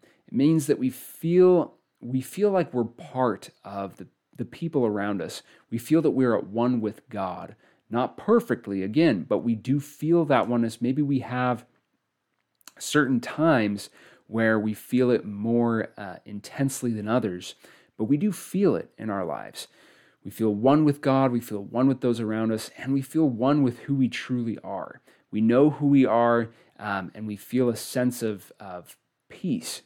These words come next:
to an extent knowing that. Again, it's not perfect. We can deal with stress, we can deal with challenges, but if we don't ever feel that oneness,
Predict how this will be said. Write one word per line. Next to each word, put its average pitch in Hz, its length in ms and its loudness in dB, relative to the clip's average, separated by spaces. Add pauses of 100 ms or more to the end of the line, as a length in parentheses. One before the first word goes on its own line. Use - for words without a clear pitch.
(120)
to 113 120 -6
an 98 80 -2
extent 95 420 -8
knowing 101 300 -6
that. - 280 -16
Again, 120 360 2
it's - 160 -20
not 131 260 -6
perfect. 156 480 -4
We 117 80 -4
can 123 160 -2
deal 120 140 2
with 139 140 2
stress, 110 500 -4
we 101 80 -12
can 101 140 -6
deal 120 280 2
with 113 280 2 (300)
challenges, 120 840 0 (400)
but 110 100 -4
if 110 100 -4
we 139 60 8
don't 165 220 6
ever 156 340 6
feel 131 320 2
that 104 220 2
oneness, 104 580 -2